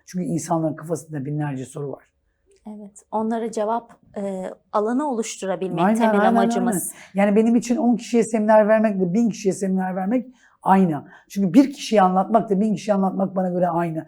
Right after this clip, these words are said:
Speaker 1: Önemli olan dinlemek.
Speaker 2: Evet, o bir kişi belki bin kişiye anlatacak,
Speaker 1: O da
Speaker 2: gidecek.
Speaker 1: var.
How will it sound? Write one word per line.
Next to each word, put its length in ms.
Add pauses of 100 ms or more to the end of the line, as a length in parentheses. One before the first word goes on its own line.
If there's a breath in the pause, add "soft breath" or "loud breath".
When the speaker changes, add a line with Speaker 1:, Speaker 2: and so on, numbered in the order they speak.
(300 soft breath)
Speaker 1:
Önemli 420
olan 360
dinlemek. 680 (360)
Speaker 2:
Evet, 340
o 120
bir 120
kişi 280
belki 300
bin 160
kişiye 320
anlatacak, 580
Speaker 1:
O 40
da 60
Speaker 2:
gidecek. 180
Speaker 1:
var. 240